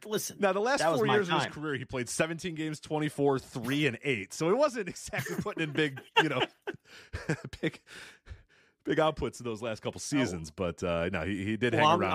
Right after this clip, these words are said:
Speaker 1: I'm gonna go down to, I'm going down to the Post Oak Mall, and I'm going to Foot Locker, and I'm gonna tell him I'm a big Tom Gugliotta guy.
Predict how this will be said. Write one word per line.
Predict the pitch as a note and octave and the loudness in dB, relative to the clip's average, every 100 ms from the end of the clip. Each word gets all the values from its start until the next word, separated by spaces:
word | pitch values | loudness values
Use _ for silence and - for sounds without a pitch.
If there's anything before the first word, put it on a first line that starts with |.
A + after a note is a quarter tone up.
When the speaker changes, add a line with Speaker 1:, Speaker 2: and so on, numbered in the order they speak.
| D#3+ | 0
Speaker 1:
I'm | |
gonna | E3 E3 | 2 2
go | E3 | 4
down | D#3 D3+ | 4 4
to, | C#3 B2 - _ | 2 0 -8 _
I'm | C#3+ | -4
going | E3+ G3 | 0 0
down | E3+ D#3+ | 2 2
to | |
the | C#3+ | 2
Post | C#3 - D3+ - | 0 0 -2 0
Oak | C#3+ C3+ | -2 -2
Mall, | B2 A2 A#2 - C3 | -2 0 -2 -6 -8
and | A#2+ | -8
I'm | A#2+ | -8
going | A#2+ B2 | -8 -8
to | A#2 | -10
Foot | G#2 C3 | -10 -6
Locker, | A#2+ A2+ A2 A2+ G#2+ | -2 -2 -2 -6 -6
and | A2 A2 | -8 -10
I'm | A2 | -10
gonna | A#2 | -8
tell | C3+ B2+ | -2 -2
him | A#2 | -2
I'm | A2 | -6
a | |
big | G2+ C3 - | -4 -4 0
Tom | - C3+ C3+ | 2 2 2
Gugliotta | C#3+ B2+ B2+ A#2+ B2 G#2+ | -2 -2 -2 0 0 -2
guy. | - A#3 | 0 0